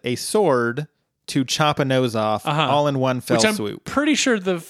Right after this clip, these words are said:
Speaker 2: the fencing sword doesn't do that.
Speaker 1: Right, they're pokey poke
Speaker 2: They're
Speaker 1: swords.
Speaker 2: pokey pokes, exactly. I'm glad
Speaker 1: They're
Speaker 2: we
Speaker 1: not,
Speaker 2: use the same terms.
Speaker 1: they're not slicey slice.
Speaker 2: Yeah, they're definitely not slicey
Speaker 1: To put it in
Speaker 2: slice.
Speaker 1: Dungeons and Dragons terms,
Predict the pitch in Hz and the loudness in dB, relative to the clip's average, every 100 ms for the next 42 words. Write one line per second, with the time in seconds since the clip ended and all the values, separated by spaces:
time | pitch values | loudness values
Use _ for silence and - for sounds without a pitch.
0 | - _ 165 175 - 214 - 190 160 202 | -20 _ -6 -4 -2 -2 -2 -4 -4 -2
1 | 190 156 - 160 160 160 160 _ _ - | -2 -4 -2 -2 0 -2 -4 _ _ -6
2 | 147 151 113 95 226 143 185 190 240 302 | -2 -2 -4 0 0 2 2 2 0 0
3 | 196 147 113 104 - 202 - 277 - - | -2 -2 -4 -4 -2 0 4 2 2 -2
4 | 147 123 - 165 214 285 269 - 135 156 | -2 -2 -4 0 2 4 2 -4 -4 -4
5 | 175 196 247 180 - 196 202 185 208 190 | -4 0 2 4 4 4 2 0 -2 -2
6 | 170 139 110 127 165 160 156 156 165 165 | -2 -4 -4 -2 0 2 2 2 2 0
7 | - _ _ _ _ - - 220 247 131 | -6 _ _ _ _ -14 -2 0 0 -4
8 | 113 110 104 104 - 214 190 170 220 - | -2 -4 -4 -6 -4 -2 0 0 0 2
9 | 269 320 247 208 160 202 185 - 147 220 | 2 4 2 2 2 2 2 2 2 2
10 | - 180 170 165 151 143 151 143 160 175 | 2 2 2 0 -2 -4 -2 2 2 0
11 | 143 - 120 110 110 127 160 - | -4 -2 -2 -2 -4 -6 -8 -12